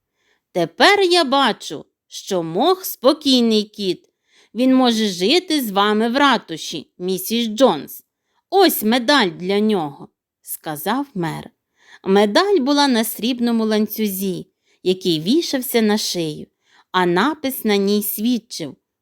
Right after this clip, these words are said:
«Мох урятував наше місто». І місіс Джонс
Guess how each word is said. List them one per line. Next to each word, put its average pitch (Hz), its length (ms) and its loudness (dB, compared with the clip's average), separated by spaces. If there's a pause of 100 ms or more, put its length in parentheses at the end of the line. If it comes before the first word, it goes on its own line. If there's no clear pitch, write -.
«Мох 160 560 0 (140)
урятував 170 760 -2
наше 185 420 -2
місто». 175 640 -4 (560)
І 208 140 4
місіс 220 500 2
Джонс 294 480 -2